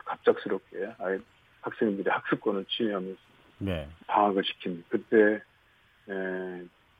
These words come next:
Speaker 1: 허탈한, 갑자기, 에, 학교 갔는데 내일부터 방학이라고 하니까,
Speaker 2: 예.
Speaker 1: 어,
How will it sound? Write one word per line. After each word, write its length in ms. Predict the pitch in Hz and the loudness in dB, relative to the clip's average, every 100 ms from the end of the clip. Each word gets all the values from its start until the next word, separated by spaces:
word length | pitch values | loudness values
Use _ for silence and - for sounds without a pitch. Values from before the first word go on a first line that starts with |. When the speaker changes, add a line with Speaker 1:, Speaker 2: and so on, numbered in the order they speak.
| _ - | _ -10
Speaker 1:
허탈한, 560 | - - 135 113 87 - _ _ _ 147 - | -4 2 4 4 2 -8 _ _ _ -20 -18
갑자기, 360 | - - 117 107 - _ _ _ 113 | -16 -4 0 0 -4 _ _ _ -10
에, 40 | |
학교 300 | 98 - 131 | -8 0 4
갔는데 320 | 113 110 107 | 4 4 4
내일부터 420 | 107 113 110 - 92 | 8 8 6 -2 -4
방학이라고 560 | 101 101 101 98 95 | 0 2 2 -2 -4
하니까, 480 | 95 92 - 90 120 113 | -8 -18 -8 -6 -6 -4
Speaker 2:
예. 280 | 95 78 82 98 _ _ _ | -4 -4 -8 -16 _ _ _
Speaker 1:
어, 580 | 98 90 90 90 92 | -8 -4 -4 -6 -12